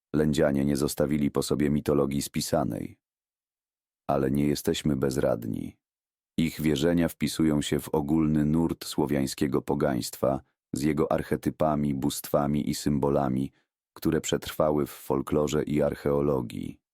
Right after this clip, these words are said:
Jednym z najstarszych motywów w słowiańskiej duchowości są rodzanice,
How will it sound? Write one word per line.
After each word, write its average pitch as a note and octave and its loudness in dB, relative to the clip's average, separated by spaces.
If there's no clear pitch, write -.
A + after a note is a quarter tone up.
Jednym D2 2
z C#2 -4
najstarszych D2+ 0
motywów C#2+ 0
w - -12
słowiańskiej D2+ 0
duchowości D2 0
są D2 0
rodzanice, C#2 0